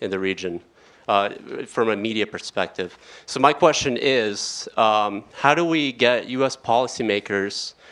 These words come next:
or how do we convince them to sort of re-engage with the region to sort of combat this, uh, this propaganda narratives that are being put out, uh, which are, you know, as, as you guys are alluding to, it's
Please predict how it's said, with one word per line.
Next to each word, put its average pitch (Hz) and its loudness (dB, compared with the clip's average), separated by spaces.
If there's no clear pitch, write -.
or 113 4
how 131 4
do 151 0
we 135 -2
convince 135 -2
them 98 0
to 113 0
sort 143 0
of 120 -4
re-engage 127 0
with 143 2
the 127 2
region 113 0
to 113 0
sort - 0
of - -14
combat 127 4
this, 110 -2
uh, 101 2
this 113 2
propaganda 135 4
narratives 104 0
that 113 2
are 104 2
being 107 0
put - 2
out, 113 2
uh, 98 4
which - -2
are, 110 4
you 131 -2
know, 113 2
as, 107 -2
as 104 -4
you 107 -10
guys 101 0
are 98 -2
alluding 107 -2
to, 110 -4
it's 101 0